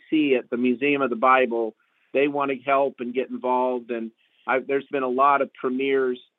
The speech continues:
for different faith-based films there. So that's all in the works. That'll all be updated on the website as it develops. But, you know, to really start a grassroots effort in the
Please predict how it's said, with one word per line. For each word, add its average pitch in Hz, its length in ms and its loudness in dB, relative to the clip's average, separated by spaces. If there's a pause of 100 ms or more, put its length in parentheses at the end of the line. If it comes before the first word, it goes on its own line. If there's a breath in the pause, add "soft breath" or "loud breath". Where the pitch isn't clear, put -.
(240)
for 139 100 -6
different 143 380 -4 (100)
faith-based 135 580 -2
films 127 340 -4
there. 123 380 2
So 127 240 2 (300 soft breath)
that's 170 240 0
all 170 260 4
in 170 80 -4
the 170 80 -4
works. 147 480 -2
That'll 139 240 -2
all 143 240 0
be 160 180 0
updated 156 480 -4
on 143 140 -4
the 139 100 -6
website 135 640 -4
as 127 140 -4
it 123 140 -8
develops. 131 540 2 (120)
But, 135 220 2 (340 soft breath)
you 165 140 0
know, 151 160 0
to 139 100 0
really 202 380 4 (100)
start 175 260 2
a 147 40 -2
grassroots 151 880 -4 (160)
effort 143 580 0
in 131 160 -4
the 120 100 -8